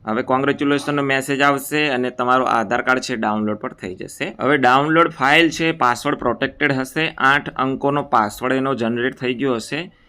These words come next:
એમાં આધાર કાર્ડમાં તમારું જે પ્રકારે નામ હોય, દાખલા તરીકે અહીં એક્ઝામ્પલ આપ્યું છે કે અનીસ વાય કુમાર આ પ્રકારે નામ હોય અને તમારું બર્થનું જે વર્ષ છે, જન્મનું વર્ષ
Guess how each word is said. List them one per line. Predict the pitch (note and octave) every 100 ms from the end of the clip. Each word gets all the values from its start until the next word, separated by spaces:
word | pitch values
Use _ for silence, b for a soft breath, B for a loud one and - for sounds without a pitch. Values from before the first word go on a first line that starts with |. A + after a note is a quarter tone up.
| b -
એમાં | C3 D#3+ D#3
આધાર | G#2+ A2+ C#3 D3+
કાર્ડમાં | E3 E3+ E3
તમારું | D#3+ D#3+ D#3+
જે | A#2 C#3
પ્રકારે | D3 C#3+ D3 D3+
નામ | B2 A2+ B2+ C#3
હોય, | A#2 C3+ B2+
દાખલા | G#2+ A2 C3
તરીકે | C3+ C#3 - C#3+
અહીં | C3+
એક્ઝામ્પલ | C3 G2+ C3 C#3 D3
આપ્યું | C#3+ C#3+
છે | C#3 C3+ C#3 b b _
કે | B2+
અનીસ | E2 C3 D#3 D#3 A2
વાય | B2 C#3
કુમાર | - C#3 C3+ C3
આ | - C3
પ્રકારે | C3+ C3 C3+ C#3
નામ | A#2+ A2+ B2
હોય | A2 A#2 E3+ b b b b
અને | B2+ C#3+
તમારું | D3 D3+ D#3+ C#3
બર્થનું | C3+ D3+ D3+ D#3+ E3
જે | C#3+ D#3
વર્ષ | G#2+ C3 E3 E3
છે, | - G#2+ -
જન્મનું | B2 C#3 D3+ C#3+ D3 A#2+
વર્ષ | B2+ B2+ -